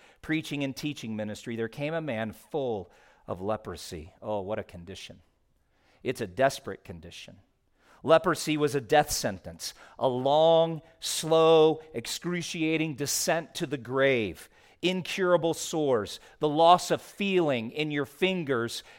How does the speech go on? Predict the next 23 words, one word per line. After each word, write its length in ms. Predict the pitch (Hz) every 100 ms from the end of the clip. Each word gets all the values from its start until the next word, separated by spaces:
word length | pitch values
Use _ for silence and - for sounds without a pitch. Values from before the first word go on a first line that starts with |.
| -
and 260 | 143 139 -
toes 800 | - 175 156 123 87 - - - -
as 200 | 147 107
the 100 | 156
nerves 500 | 151 160 165 151 117
degenerated, 920 | 135 123 120 156 156 139 120 - - - - -
the 80 |
deterioration 1120 | 143 160 - 196 196 170 160 156 170 - 147
of 240 | 135 160 143
the 100 | 139
fe-, 420 | - - 156 170
of 160 | 143 139
the 100 | 135
flesh 500 | - 175 165 151 - - -
on 200 | - 165
your 160 | 160 143
body, 480 | 117 147 151 139 139
and 200 | 143 135
the 60 |
disfiguring 840 | 131 139 - - 202 151 170 147 143
of 200 | 151 147
your 180 | 135 139
face. 1080 | - - 190 175 120 - - - - -